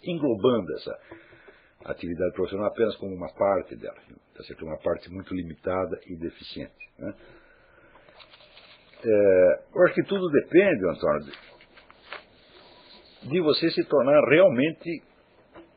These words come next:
independente desses critérios que são usados nos cursos que você fez. Você não pode tentar,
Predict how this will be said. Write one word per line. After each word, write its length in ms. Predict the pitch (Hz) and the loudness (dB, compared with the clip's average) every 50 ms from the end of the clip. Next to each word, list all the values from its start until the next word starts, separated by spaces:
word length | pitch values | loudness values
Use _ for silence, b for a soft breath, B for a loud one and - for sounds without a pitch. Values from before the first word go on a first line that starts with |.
| _ _ _ _ _ _ _ - | _ _ _ _ _ _ _ -8
independente 800 | 175 180 170 156 147 - - 131 117 110 131 151 185 202 - 143 113 | -6 -4 -2 -2 -2 -2 -2 -4 -2 -2 -2 -2 -2 -2 -4 -6 -6
desses 320 | 95 95 87 - 92 87 - | -4 -4 -6 -6 -10 -12 -8
critérios 520 | - 101 - - 104 92 85 78 71 - | -8 -8 -6 -4 -2 -2 -2 -4 -6 -10
que 100 | - 87 | -14 -14
são 160 | - - 92 90 | -12 -10 -10 -8
usados 460 | 85 80 80 85 69 67 64 69 - - _ _ _ _ _ _ _ _ _ _ _ _ _ _ _ _ _ _ _ _ _ _ _ _ 1077 1077 _ _ _ _ _ _ _ _ _ _ _ _ _ _ - | -8 -6 -4 -4 -4 -6 -8 -12 -20 -20 _ _ _ _ _ _ _ _ _ _ _ _ _ _ _ _ _ _ _ _ _ _ _ _ _ _ _ _ _ _ _ _ _ _ _ _ _ _ _ _ -12
nos 240 | 110 107 98 - - | -10 -10 -10 -10 -10
cursos 240 | - 104 87 - - | -10 -10 -10 -10 -12
que 80 | - 92 | -14 -12
você 220 | 80 80 - - - | -12 -12 -14 -14 -16
fez. 260 | - - - - - - _ _ _ - _ _ _ _ _ _ _ _ _ _ _ _ _ _ _ _ _ _ _ _ _ _ _ _ _ _ _ _ _ _ _ _ _ _ _ _ _ _ _ _ _ - | -18 -18 -18 -20 -20 -20 _ _ _ -20 _ _ _ _ _ _ _ _ _ _ _ _ _ _ _ _ _ _ _ _ _ _ _ _ _ _ _ _ _ _ _ _ _ _ _ _ _ _ _ _ _ -18
Você 180 | - - - 127 | -10 -6 -6 -6
não 100 | 131 123 | -4 -2
pode 240 | - 131 123 - - | 0 0 0 0 -2
tentar, 580 | - 104 85 - - 123 120 123 127 127 - | -6 -6 -4 0 4 4 4 4 2 -2 -8